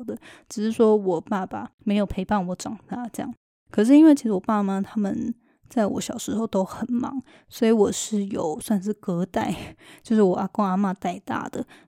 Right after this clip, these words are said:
那我自己就是得给我自己的那个描点呢，就比较偏向是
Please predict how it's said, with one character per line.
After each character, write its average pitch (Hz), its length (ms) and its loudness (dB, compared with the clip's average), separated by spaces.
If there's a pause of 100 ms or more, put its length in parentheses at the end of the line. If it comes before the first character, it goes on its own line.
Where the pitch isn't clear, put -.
那 226 100 2
我 - 160 0
自 - 140 -4
己 196 140 2
就 - 160 -6
是 202 120 -6 (120)
得 - 100 -6
给 - 160 -6
我 202 160 -2
自 - 140 -8
己 - 60 -6
的 - 160 -8
那 220 120 -2
个 190 140 -2
描 175 300 -2
点 - 200 -6
呢， - 160 -6
就 214 100 -6
比 190 80 -10
较 175 140 -8
偏 190 320 -4
向 190 260 -2
是 190 280 -4